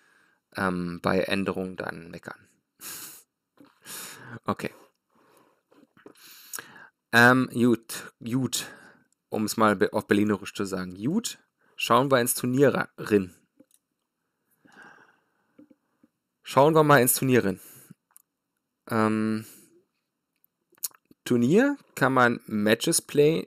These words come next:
äh, playen, <laughs> Matches, äh, machen, ähm, Spiele spielen.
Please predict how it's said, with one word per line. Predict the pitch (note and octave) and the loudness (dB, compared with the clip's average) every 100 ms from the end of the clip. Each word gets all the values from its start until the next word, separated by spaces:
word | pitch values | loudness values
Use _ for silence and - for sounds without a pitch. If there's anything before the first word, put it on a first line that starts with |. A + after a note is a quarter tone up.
| _ | _
äh, | C3 - | -14 -4
playen, | - A#2+ D#3 D#3 - C3+ | 2 4 2 -2 -4 -6
<laughs> | C#3+ A#2+ | -6 -4
Matches, | - B2+ - D#3+ - - | 0 0 0 -4 -4 -6
äh, | - C3+ | -2 -2
machen, | B2 C#3+ F#3+ G#3+ - _ - - | 0 -2 -4 -8 -12 _ -12 -6
ähm, | G#2 - | -6 -6
Spiele | - C#3 | -4 -2
spielen. | E3 D#3+ D#3+ F#3 | -2 -2 -2 -4